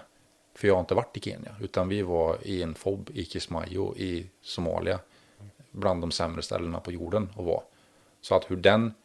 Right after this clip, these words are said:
kenyanen där valde att lösa situationen, det kan jag inte yttra mig om, om det är representativt. Men vi hade halotan i förgasaren, och det har man inte kvar i Sverige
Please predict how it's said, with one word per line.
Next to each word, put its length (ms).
kenyanen 520
där 220
valde 300
att 60
lösa 340
situationen, 720
det 320
kan 100
jag 100
inte 80
yttra 300
mig 120
om, 80
om 180
det 80
är 40
representativt. 800
Men 200
vi 200
hade 420
halotan 600
i 140
förgasaren, 540
och 100
det 340
har 180
man 120
inte 300
kvar 240
i 100
Sverige 320